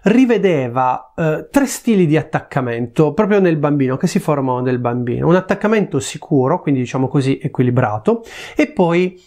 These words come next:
due tipi di attaccamento insicuri, uno evitante e l'altro ambivalente.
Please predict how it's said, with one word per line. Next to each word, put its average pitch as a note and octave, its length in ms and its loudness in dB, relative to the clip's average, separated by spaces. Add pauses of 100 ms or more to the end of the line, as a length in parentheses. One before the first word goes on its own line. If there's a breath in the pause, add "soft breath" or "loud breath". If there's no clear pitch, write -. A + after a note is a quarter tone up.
(120 soft breath)
due B3+ 720 4
tipi F3 240 2
di D3+ 160 4
attaccamento D#3+ 920 -2
insicuri, D3+ 800 0
uno C4 580 2
evitante C#3+ 840 0 (220 loud breath)
e D#4+ 100 2
l'altro C#3 400 0
ambivalente. A#2 840 -2